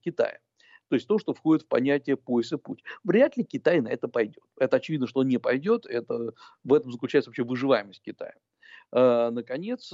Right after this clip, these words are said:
эм, это допуск, э, э, американских компаний в, э, тендеры, в строительство предприятий, которые до этого времени считались, э, невозможными для иностранцев. Это военная область, это, э, высокая радиоэлектроника и всё остальное.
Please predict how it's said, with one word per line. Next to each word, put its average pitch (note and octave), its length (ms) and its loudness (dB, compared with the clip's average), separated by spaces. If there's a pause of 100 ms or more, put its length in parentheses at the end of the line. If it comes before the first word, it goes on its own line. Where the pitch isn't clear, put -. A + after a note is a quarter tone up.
(100)
эм, B2+ 540 -2
это E3 380 2
допуск, E3 580 -2
э, - 40 -2
э, A#2 960 0
американских A#2+ 1000 2
компаний A3 560 2
в, C3 440 4 (320)
э, A#2+ 600 4
тендеры, F3+ 400 0
в - 60 -12
строительство C3 640 0
предприятий, D#3 560 -2
которые C#3+ 360 -2
до A2+ 120 0
этого C#3+ 220 2
времени C3 260 -2
считались, C3 420 2 (360)
э, A#2+ 260 2
невозможными C#3 640 2
для G#2+ 140 -2
иностранцев. F#3 500 -2
Это G#2 180 -4
военная E3+ 440 0
область, C3 360 -2
это, A#2 400 2 (360)
э, B2 140 6
высокая B2 440 0
радиоэлектроника A#2+ 800 -2
и - 20 -8
всё C#3+ 120 0
остальное. A#2+ 380 -2